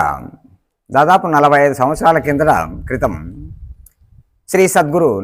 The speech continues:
నాగలింగేశ్వర స్వాముల వారు గురు సాంప్రదాయాన్ని ఆశ్రమంతో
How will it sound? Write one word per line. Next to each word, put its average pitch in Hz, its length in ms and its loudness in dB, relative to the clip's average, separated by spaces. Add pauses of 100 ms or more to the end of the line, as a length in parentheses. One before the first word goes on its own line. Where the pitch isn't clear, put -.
నాగలింగేశ్వర 156 680 0
స్వాముల 107 260 -2
వారు 123 280 -2 (600)
గురు 151 160 0
సాంప్రదాయాన్ని 127 720 2 (1700)
ఆశ్రమంతో 135 680 2